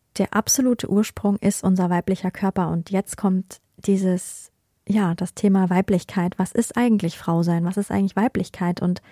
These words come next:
für mich ist Weiblichkeit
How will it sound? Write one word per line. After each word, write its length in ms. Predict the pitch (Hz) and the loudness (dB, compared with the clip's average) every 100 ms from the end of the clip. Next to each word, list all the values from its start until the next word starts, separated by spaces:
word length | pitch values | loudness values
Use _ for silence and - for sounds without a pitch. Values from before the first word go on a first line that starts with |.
| - - - _ _ _ | -20 -20 -20 _ _ _
für 160 | - | 2
mich 460 | 190 208 262 - - | 6 6 4 0 -6
ist 220 | 196 - | -4 0
Weiblichkeit 800 | 185 208 220 - - 202 202 - | 0 2 0 -2 -2 0 0 -6